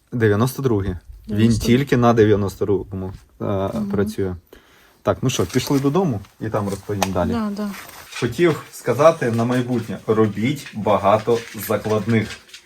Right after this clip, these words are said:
Speaker 1: На вітел-електрику в хату. Робіть, ну, мінімум одну трубу тридцять другу, а краще дві зробіть. А то всяке буває. А в моєму, в нашому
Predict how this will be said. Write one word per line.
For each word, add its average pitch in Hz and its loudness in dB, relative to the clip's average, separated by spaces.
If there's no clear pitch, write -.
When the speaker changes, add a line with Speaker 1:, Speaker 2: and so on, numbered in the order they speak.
Speaker 1:
На 113 2
вітел-електрику 117 0
в 98 -6
хату. 90 0
Робіть, 107 -2
ну, 113 2
мінімум 139 4
одну 117 4
трубу 113 2
тридцять 107 0
другу, 98 0
а 92 2
краще 127 4
дві 175 4
зробіть. 87 -4
А 101 0
то 120 2
всяке 139 2
буває. 104 0
А 107 6
в - 4
моєму, 170 4
в 117 0
нашому 139 2